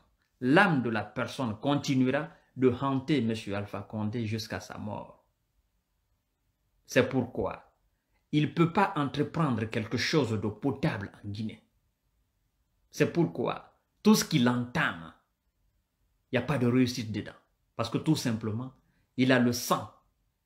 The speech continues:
sur la main. Sa main est bourrée de sang. Et tous ces enfants innocents qui meurent,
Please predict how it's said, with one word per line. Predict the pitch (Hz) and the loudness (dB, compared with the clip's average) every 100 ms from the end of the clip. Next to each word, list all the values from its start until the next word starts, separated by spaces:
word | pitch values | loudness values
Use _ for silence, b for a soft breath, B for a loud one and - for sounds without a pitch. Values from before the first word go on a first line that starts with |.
| _ _ _ _ - | _ _ _ _ -14
sur | - 104 | -8 -4
la | 95 | -4
main. | 98 104 - _ _ _ _ _ _ _ _ _ _ _ _ _ _ _ _ _ _ _ _ | -4 -8 -12 _ _ _ _ _ _ _ _ _ _ _ _ _ _ _ _ _ _ _ _
Sa | - 139 117 | -2 2 4
main | 131 135 | 4 4
est | 117 101 - | 2 -2 -2
bourrée | 135 139 - - _ _ - | 2 2 0 -8 _ _ -14
de | 107 | -10
sang. | - 107 90 _ _ _ _ _ _ _ _ _ _ _ _ _ _ _ _ _ _ _ _ - | -8 -10 -12 _ _ _ _ _ _ _ _ _ _ _ _ _ _ _ _ _ _ _ _ 0
Et | 127 - | 0 4
tous | 233 | 4
ces | 165 120 127 | 6 4 4
enfants | 127 151 143 | 2 0 -2
innocents | 135 113 110 131 113 | -2 -2 -2 -4 -4
qui | 107 | -4
meurent, | 98 117 104 - | -4 -2 -4 -8